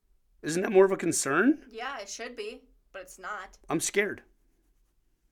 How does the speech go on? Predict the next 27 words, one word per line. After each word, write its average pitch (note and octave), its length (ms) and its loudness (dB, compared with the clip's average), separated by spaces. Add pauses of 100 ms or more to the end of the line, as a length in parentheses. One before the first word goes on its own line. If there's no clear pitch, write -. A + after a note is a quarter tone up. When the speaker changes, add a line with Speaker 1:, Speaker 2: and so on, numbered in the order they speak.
(480)
Speaker 1:
I'm B2+ 100 -4
not, C#3+ 160 -8
when C3+ 120 -2
I'm C#3+ 100 0
driving, D3 300 0
I'm A#2+ 100 -2
scared D3 300 -2
because A#2+ 220 -6
no C3+ 100 2
one's C3 160 -2
looking B2 200 -6
at A2+ 60 -8
the A#2 80 -12
road. A2 280 -10
Speaker 2:
No, G3 180 -12
they're E3+ 160 -20
not. D#3+ 280 -20 (180)
Speaker 1:
They're C#3+ 120 0
looking D3 220 0
at C#3+ 100 0
their B2+ 100 -4
phones. C3 560 -4 (560)
Speaker 2:
That's G#3 240 -12
a G3+ 40 -20
whole G3 180 -18
nother F3 280 -16
topic. F3 440 -18